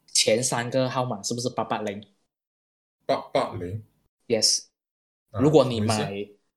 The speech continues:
Speaker 1: 就是好像比如讲你买一些韩国面啊，韩国的一些醋啊，
Speaker 2: 嗯。
Speaker 1: 或者是食品啊，
Speaker 2: 嗯。
Speaker 1: 化妆品啊，他们后面
Speaker 2: 嗯。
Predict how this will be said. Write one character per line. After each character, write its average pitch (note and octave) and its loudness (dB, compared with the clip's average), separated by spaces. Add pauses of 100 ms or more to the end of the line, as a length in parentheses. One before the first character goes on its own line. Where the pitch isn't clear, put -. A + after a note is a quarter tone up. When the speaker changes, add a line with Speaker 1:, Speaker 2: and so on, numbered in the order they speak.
(800)
Speaker 1:
就 G#3+ 0
是 G#3 4
好 C3 4
像 F3 -2
比 B2+ -4
如 A#2 -2
讲 G#2+ -2
你 G#2 -8
买 G#2+ -4
一 B2 -2
些 B2 -2
韩 A#2 -8
国 A2 4
面 B2+ 0
啊， G2+ -6
韩 G#2+ -6
国 A2 4
的 A#2+ 6
一 C3 0
些 A2 2
醋 - 4
啊， G#2 0
Speaker 2:
嗯。 G#2 -6
Speaker 1:
或 B2 4
者 G#2+ -2
是 C3+ -2
食 - -4
品 G#2 0
啊， G#2+ 2
Speaker 2:
嗯。 G#2 -2
Speaker 1:
化 - 6
妆 B2 -2
品 G2+ -12
啊， G2 -14
他 C3 -6
们 C3 0
后 F3+ 4
面 E3+ 4
Speaker 2:
嗯。 - -8